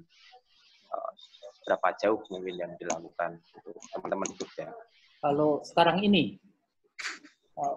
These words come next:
Speaker 2: sekarang ini teman-teman mungkin, eh, ada perbedaan ya tahun lalu ya. Eh, tahun lalu itu kan tahun satu B C, gitu, satu before Corona. <laughs> Sekarang satu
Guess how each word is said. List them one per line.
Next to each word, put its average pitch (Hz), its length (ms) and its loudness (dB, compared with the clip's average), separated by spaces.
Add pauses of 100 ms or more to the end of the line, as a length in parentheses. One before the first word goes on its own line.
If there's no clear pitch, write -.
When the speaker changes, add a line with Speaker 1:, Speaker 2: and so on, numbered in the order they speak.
Speaker 2:
sekarang 165 440 2
ini 175 340 2
teman-teman 190 480 2
mungkin, 226 640 4 (480)
eh, 151 400 4
ada 156 160 4
perbedaan 156 640 4
ya 156 240 6
tahun 147 240 8
lalu 147 400 8
ya. 139 160 4 (260)
Eh, 131 320 -4 (800)
tahun 147 220 4
lalu 160 260 6
itu 175 60 2
kan 175 200 8
tahun 151 600 6 (840)
satu 156 720 6
B 160 160 4
C, 170 380 8 (160)
gitu, 120 160 -6 (160)
satu 160 440 2 (400)
before 151 480 6 (1080)
Corona. 165 480 8 (480)
<laughs> - 340 0 (520)
Sekarang 151 220 4 (100)
satu 131 160 -2